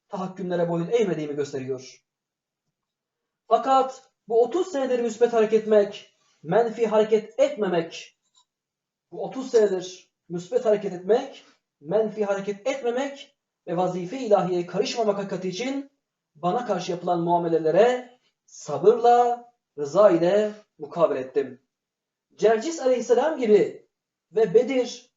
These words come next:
Uhud muharebelerinde çok cefa çekenler gibi sabır ve rıza ile karşıladım. Evet, mesela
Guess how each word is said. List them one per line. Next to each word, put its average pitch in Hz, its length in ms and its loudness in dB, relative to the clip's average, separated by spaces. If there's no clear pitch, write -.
Uhud 294 240 -10
muharebelerinde 226 1080 2
çok 330 220 -8
cefa 226 340 4
çekenler 226 460 -2
gibi 233 520 0
sabır 233 420 -2
ve 202 60 2
rıza 185 280 4
ile 175 160 2
karşıladım. 151 640 -2
Evet, 180 440 -2
mesela - 680 2